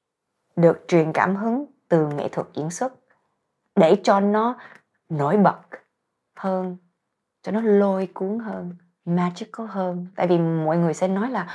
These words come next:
mình thích xem phim tại vì sao? Mình thích xem phim á,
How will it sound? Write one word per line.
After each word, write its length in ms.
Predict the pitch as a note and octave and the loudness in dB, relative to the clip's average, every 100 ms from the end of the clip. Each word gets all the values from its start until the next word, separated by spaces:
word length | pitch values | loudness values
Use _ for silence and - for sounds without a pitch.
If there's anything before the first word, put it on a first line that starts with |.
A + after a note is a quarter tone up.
| - - - - | -16 -16 -16 -8
mình 100 | D3+ | -6
thích 180 | A#3+ - | -6 0
xem 200 | G#3 G3+ | 0 2
phim 280 | - G3 | 0 0
tại 200 | F3+ D3+ | 0 -4
vì 120 | D#3+ E3 | -6 -8
sao? 520 | - F3 F3 F3 F3 _ _ - - _ _ | -2 2 2 2 -4 _ _ -20 -20 _ _
Mình 120 | F3 D#3 | -4 -4
thích 160 | A3 | -6
xem 200 | - G3 | -2 -2
phim 360 | F#3+ - F#3+ F#3 | -2 -2 0 0
á, 100 | G3+ | -2